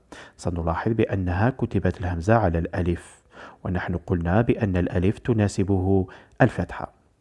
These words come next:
ما هي هذه الفتحة التي بسببها كتبت الهمزة على الألف؟ سنقرأ تلجأ،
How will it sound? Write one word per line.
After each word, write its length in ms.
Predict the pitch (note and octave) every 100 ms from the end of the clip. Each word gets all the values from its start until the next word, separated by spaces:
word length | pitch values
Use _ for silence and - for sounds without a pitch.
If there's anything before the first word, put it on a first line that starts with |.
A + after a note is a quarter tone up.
| _ -
ما 160 | D3+ F3+
هي 200 | G#2+ G2+
هذه 520 | B2 A#2 G2 F#2+ -
الفتحة 420 | G2 F2 F#2 -
التي 380 | G#2+ C3 - A#2
بسببها 760 | C3 F#2 - F2 F#2+ F2 F2 F#2+
كتبت 600 | - - G2 F2+ - G#2+
الهمزة 440 | F#2 F2+ E2 E2
على 200 | D#2+ D#2
الألف؟ 540 | D#2 F#2+ F#2 C#3 - -
سنقرأ 520 | - C#3+ B2 A2+ A2
تلجأ، 580 | - F2+ F2 F2 A#2+